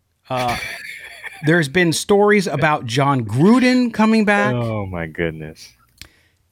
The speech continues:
Speaker 1: And Jon Gruden coming back despite the fact that he's suing the N F L. Uh, and, and that Mark Davis really wants Jon Gruden.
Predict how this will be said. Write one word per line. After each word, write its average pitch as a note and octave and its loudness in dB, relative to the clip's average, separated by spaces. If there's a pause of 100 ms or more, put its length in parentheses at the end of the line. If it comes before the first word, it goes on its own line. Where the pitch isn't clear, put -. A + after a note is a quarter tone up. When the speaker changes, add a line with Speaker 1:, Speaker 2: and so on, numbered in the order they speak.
(120)
Speaker 1:
And D3+ 0
Jon F#3+ 2
Gruden G3+ 0
coming F#3+ 0
back E3+ 0
despite D#3+ -2
the D#3+ -4
fact D3 -2
that C#3 -4
he's C3 -4
suing C#3 -2
the B2 -2
N A2+ -2
F G#2+ -8
L. F#2+ -10 (680)
Uh, C3+ -2 (160)
and, C#3+ -2 (100)
and C#3 -2
that C3 -2
Mark D#3 2
Davis D#3+ -2
really C#3 -2
wants C#3+ -2
Jon A2+ -2
Gruden. G2+ -6